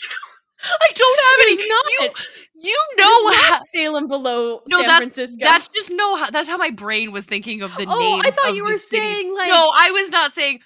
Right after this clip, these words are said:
Speaker 1: "It goes San Francisco, then it goes Salem, and then it" No,
Speaker 2: Oh,
Speaker 1: no,
Speaker 2: that is
Speaker 1: no.
Speaker 2: so funny because I was, some behind the
Speaker 1: Technically
Speaker 2: scenes lore.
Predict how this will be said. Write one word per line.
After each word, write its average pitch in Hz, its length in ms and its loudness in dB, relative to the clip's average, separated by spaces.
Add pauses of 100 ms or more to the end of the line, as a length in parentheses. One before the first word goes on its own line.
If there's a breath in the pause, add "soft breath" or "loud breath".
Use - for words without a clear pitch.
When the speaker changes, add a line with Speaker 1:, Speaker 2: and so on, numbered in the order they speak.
Speaker 1:
"It 277 100 -12
goes 254 220 -10
San 277 140 -6
Francisco, 359 460 -8
then 269 140 -10
it 254 60 -12
goes 269 160 -12
Salem, 339 160 -8 (120)
and 339 80 -6
then 359 120 -4
it" 254 180 -10
No, 240 160 -4
Speaker 2:
Oh, 277 40 0
Speaker 1:
no, - 60 0
Speaker 2:
that 269 100 -4
is 269 80 -8
Speaker 1:
no. 277 100 -8
Speaker 2:
so 254 200 -6
funny 233 260 -8 (240 soft breath)
because 285 260 -12
I 285 140 0
was, 294 300 -14 (800)
some 320 200 0
behind 254 360 -6
the - 60 -8
Speaker 1:
Technically 240 100 -10
Speaker 2:
scenes 240 260 -12
lore. 185 360 -12